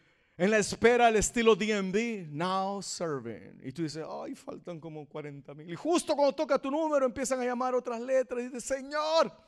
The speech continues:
si quieres recibir prueba, ve al D M V". <laughs> Ahí el Señor te dará paciencia.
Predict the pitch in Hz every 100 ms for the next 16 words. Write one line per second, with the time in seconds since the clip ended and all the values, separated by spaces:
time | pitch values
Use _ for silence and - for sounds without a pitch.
0 | _ _ _ _ _ - 233 359 330 302
1 | - 269 285 - 302 302 285 262 262 247
2 | 226 233 214 196 539 453 - - - -
3 | - _ _ _ _ _ 156 - 226 -
4 | 156 180 185 - 196 202 190 202 180 175
5 | 156 - - 165 160 147 - 139 120